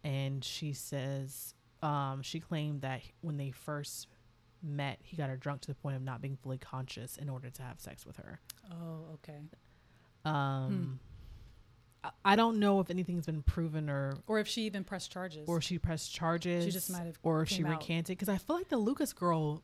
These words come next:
Speaker 1: was recanting some stuff.
Speaker 2: That's what I thought, too. I
Speaker 1: But
Speaker 2: don't
Speaker 1: I
Speaker 2: know.
Speaker 1: don't remember with this if she did, so I'm like, um, yeah.
Speaker 2: I just feel like at this point
Speaker 1: But he left real quick, which
Speaker 2: He
Speaker 1: was
Speaker 2: did.
Speaker 1: good.
Speaker 2: I feel like at this point, in situations like that,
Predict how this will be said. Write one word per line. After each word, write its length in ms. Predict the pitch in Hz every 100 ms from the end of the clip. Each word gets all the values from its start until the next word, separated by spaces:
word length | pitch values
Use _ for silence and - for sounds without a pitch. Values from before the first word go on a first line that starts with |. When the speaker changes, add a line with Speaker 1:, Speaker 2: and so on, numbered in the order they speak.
| 175
Speaker 1:
was 160 | 175
recanting 500 | 165 - 220 269 170
some 160 | 135 139
stuff. 320 | - 135 117 -
Speaker 2:
That's 200 | 190 202
what 80 |
I 100 | 180
thought, 300 | 165 160 156
too. 180 | - 170 160
I 40 |
Speaker 1:
But 80 | 170
Speaker 2:
don't 80 | 185
Speaker 1:
I 80 |
Speaker 2:
know. 100 | 247 294
Speaker 1:
don't 140 | 196 180
remember 500 | 202 185 180 190 180
with 220 | 160 -
this 380 | 160 185 - -
if 120 | 175
she 160 | - 160
did, 440 | 147 135 143 170
so 200 | - 170
I'm 100 | 151
like, 400 | 143 135 135 - - -
um, 880 | 214 226 220 214 214 214 208 196 180 - - _
yeah. 360 | 160 139 - - 208 - -
Speaker 2:
I 120 | 302
just 220 | 453 440
feel 100 | 294
like 180 | 277 240
at 140 | 214 170
this 180 | 202 -
point 440 | - 240 247 240 -
Speaker 1:
But 100 | 185 190
he 160 | 302
left 360 | 214 196 151 -
real 200 | 175 180
quick, 260 | - 170 -
which 120 | 175
Speaker 2:
He 60 | 240
Speaker 1:
was 80 | 165
Speaker 2:
did. 80 | 170
Speaker 1:
good. 200 | 165 110 101 - - - - - - - -
Speaker 2:
I 120 | 240
feel 160 | 269 359
like 160 | 359
at 100 | 240 196
this 200 | 226 -
point, 400 | 233 226 220 240 - - - - - - - - - - - -
in 120 | 220
situations 760 | - 247 240 202 202 - 208
like 260 | 196 190 -
that, 340 | 226 233 233